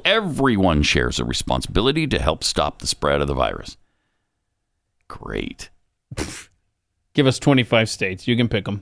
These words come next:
Speaker 1: <laughs>
Speaker 2: Just seriously, just pick twenty-five
Speaker 1: Yeah,
Speaker 2: states
Speaker 1: right.
Speaker 2: that you don't want, that we can make our own,
Speaker 1: Uh-huh.
Speaker 2: um, rules in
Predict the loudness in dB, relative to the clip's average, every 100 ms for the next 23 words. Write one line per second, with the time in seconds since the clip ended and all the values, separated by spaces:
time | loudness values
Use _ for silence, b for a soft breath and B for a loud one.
0 | -12 _ -4 -4 -6 -14 -16 -10 2 4
1 | 4 2 0 0 0 0 2 4 4 2
2 | 2 4 4 2 4 6 6 4 4 4
3 | 2 b b b 0 4 4 4 4 4
4 | 4 4 4 4 4 4 4 6 6 4
5 | 0 0 4 6 6 6 2 2 4 6
6 | 6 6 4 4 2